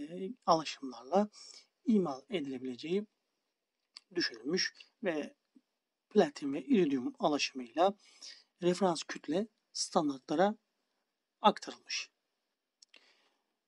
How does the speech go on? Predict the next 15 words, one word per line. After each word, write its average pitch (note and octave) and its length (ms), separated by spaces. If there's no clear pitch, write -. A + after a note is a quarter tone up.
Bu G3+ 160
yeni A3+ 240
ağırlık F#3 460
re-, A3 520
e, D#3+ 140
referans F#3 400
standı, D#3 600
standardı D3+ 920
Fransa'da F#3 1300
arşivlerde C#3 640
korunuyor C#3+ 540
ve E3+ 200
buna D#3+ 260
bu F#3+ 140
nedenle - 380